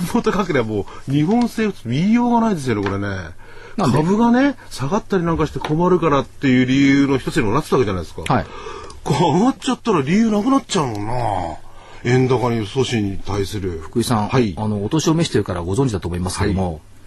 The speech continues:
Speaker 2: えー、小泉政権以前は、
Speaker 1: うん。
Speaker 2: 円高の時が株高だったんですよ。
Speaker 1: もうそうでしたよね。
Speaker 2: で、小泉さんがトヨタとかキヤノンを大事に、まあ、小泉さん、小泉政権がね、
Speaker 1: うん。
Speaker 2: トヨタ、キヤノンを中心とした輸出市場主義に陥ったところから、
Speaker 1: はい。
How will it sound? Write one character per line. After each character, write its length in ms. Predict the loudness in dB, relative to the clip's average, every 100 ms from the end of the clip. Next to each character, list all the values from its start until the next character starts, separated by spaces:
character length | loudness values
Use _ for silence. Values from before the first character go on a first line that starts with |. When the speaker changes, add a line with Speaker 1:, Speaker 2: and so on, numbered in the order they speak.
| -20 -10
Speaker 2:
え 280 | -6 -6 -8
ー、 60 | -6
小 160 | 0 0
泉 160 | 2
政 260 | 0 2 0
権 180 | -2 -2
以 100 | -2
前 200 | -2 -4
は、 160 | -6 -4
Speaker 1:
う 40 |
ん。 240 | -4 -4 -8 -4
Speaker 2:
円 220 | 0 0
高 200 | 0 0
の 100 | -2
時 180 | -2 -2
が 60 |
株 180 | -2 -4
高 160 | -2 -4
だ 60 |
っ 40 | -6
た 100 | -12
ん 80 | -14
で 60 |
す 120 | -16 -8
よ。 60 | 0
Speaker 1:
も 200 | 2 2
う 20 |
そ 140 | -2
う 20 | -6
で 60 |
し 60 | -6
た 60 |
よ 60 | -2
ね。 220 | -2 -4 -6
Speaker 2:
で、 80 |
小 160 | -2 0
泉 200 | 4 2
さ 140 | 2 0
ん 80 |
が 140 | 0 2
ト 120 | 2
ヨ 60 | 0
タ 80 |
と 60 | -2
か 100 | -2
キ 60 | -2
ヤ 40 |
ノ 80 | -2
ン 60 | -2
を 40 |
大 160 | -2 0
事 100 | -2
に、 60 |
ま 160 | -2 -4
あ、 20 |
小 140 | 0 0
泉 140 | 0
さ 60 | -2
ん、 40 |
小 160 | 0 2
泉 140 | 2
政 200 | 2 2
権 100 | 0
が 80 | -4
ね、 60 |
Speaker 1:
う 40 | -4
ん。 20 |
Speaker 2:
ト 80 | -2
ヨ 40 |
タ、 100 | -2
キ 60 | 0
ヤ 80 | 0
ノ 60 |
ン 40 | -2
を 40 |
中 180 | -2 -2
心 160 | -2
と 80 | -4
し 80 | -2
た 100 | 0
輸 120 | 0
出 140 | 0 0
市 120 | 4
場 160 | 2
主 100 | 2
義 100 | -2
に 120 | -4 0
陥 240 | 0 0
っ 40 | -2
た 120 | -4
と 80 | 0
こ 100 | 0
ろ 80 |
か 200 | -2 -8 -8
ら、 80 |
Speaker 1:
は 80 |
い。 60 | -8